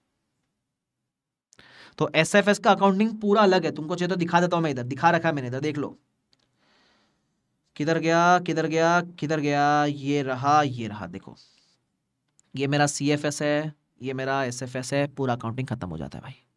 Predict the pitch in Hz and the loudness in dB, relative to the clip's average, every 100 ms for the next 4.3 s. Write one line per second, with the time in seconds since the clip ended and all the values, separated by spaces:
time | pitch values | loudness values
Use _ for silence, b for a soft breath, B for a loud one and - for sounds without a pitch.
0 | _ b b b 147 156 185 202 b b | _ b b b 4 6 6 4 b b
1 | b 175 202 170 185 226 202 175 185 190 | b -2 0 2 4 6 6 6 4 2
2 | 185 175 180 180 B 170 175 175 190 180 | 0 0 -2 -6 B 0 2 4 4 6
3 | 196 170 170 185 175 160 123 113 - - | 4 4 2 0 0 -2 -4 -10 -14 -6
4 | 165 170 | -2 -2